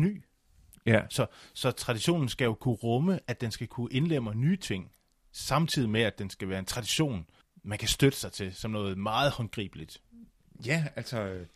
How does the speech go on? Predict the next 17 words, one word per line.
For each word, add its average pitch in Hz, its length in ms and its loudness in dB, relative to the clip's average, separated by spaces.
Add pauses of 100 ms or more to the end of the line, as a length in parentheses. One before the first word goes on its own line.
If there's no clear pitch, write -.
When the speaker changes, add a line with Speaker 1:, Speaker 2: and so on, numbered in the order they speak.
(340)
Speaker 2:
der 123 60 0
er 120 40 0
meget 127 300 -2
visdom 147 380 -2
i 101 40 2
den 110 120 0
her 107 140 -2
film. - 380 -6 (340)
Apropos 131 440 -4
det, 127 80 -2 (100)
altså, 107 420 -2
det, 117 80 2
når 113 80 2
han 117 120 2
siger, 135 600 0
jamen, 107 280 2
altså, 98 300 4